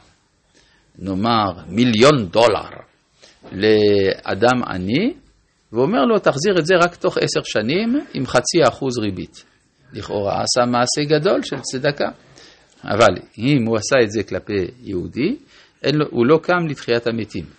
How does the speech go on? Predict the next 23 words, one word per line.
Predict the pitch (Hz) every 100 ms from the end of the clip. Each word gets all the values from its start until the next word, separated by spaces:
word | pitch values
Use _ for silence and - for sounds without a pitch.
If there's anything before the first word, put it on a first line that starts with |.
| _ _ _ _ _ _ _ _
כן? | 104 104 - -
כלומר, | 107 113 98 - _ - - _ -
מה | 104 92 92 127
אנחנו | 123 110 117
מבינים? | 104 92 85 87 104 190 - _ _ _ _ -
ש-, | - - 98 92 - -
אה, | 92 92 87 85 85
שכלפי | 82 - - 95 87 87 82 - - 85 - 160 95 - _ -
אחיך, | - 214 240 - 143 220 _ _ _ _ - 110
אתה | 156
צריך | 156 160 156
לנהוג | 147 185 170 175 214 - _ -
לכתחילה | 110 - 123 - 220 214 190
במידת | 156 139 139 135
חסידות. | 123 - 113 92
כלומר, | - 120 117
מידת | 117 170 175
החסידות | 160 143 139 190 214
פה | 190
הופכת | 170 143 175 170 165
להיות | 170 175 185 -
החיוב | 151 170 190 175
עצמו. | - 160 135